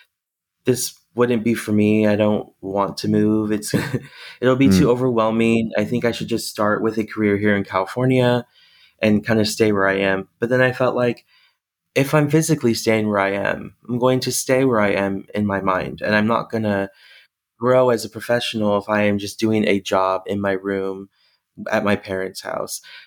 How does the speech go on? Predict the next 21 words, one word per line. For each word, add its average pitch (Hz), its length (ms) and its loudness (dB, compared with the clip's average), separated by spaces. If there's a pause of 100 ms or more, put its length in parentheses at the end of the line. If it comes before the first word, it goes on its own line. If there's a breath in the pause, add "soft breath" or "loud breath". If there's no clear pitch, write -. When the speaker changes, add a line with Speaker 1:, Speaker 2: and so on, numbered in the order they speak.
(100 loud breath)
Speaker 1:
Not 165 180 2
to 165 100 2
say 151 200 2
that 139 160 2
you 113 100 0
can't 104 320 -2
grow 113 300 0
that 92 260 -4
way, - 440 -12 (220)
Speaker 2:
Mm. 101 60 4
Speaker 1:
but, 98 420 2 (680)
uh, 107 220 2
what, 120 480 -2 (400 soft breath)
how 120 260 0
will 135 160 4
I 113 240 2
exponentially 101 800 -2
grow 95 440 -2
as 98 160 -6
a - 60 -18
professional? 98 840 -8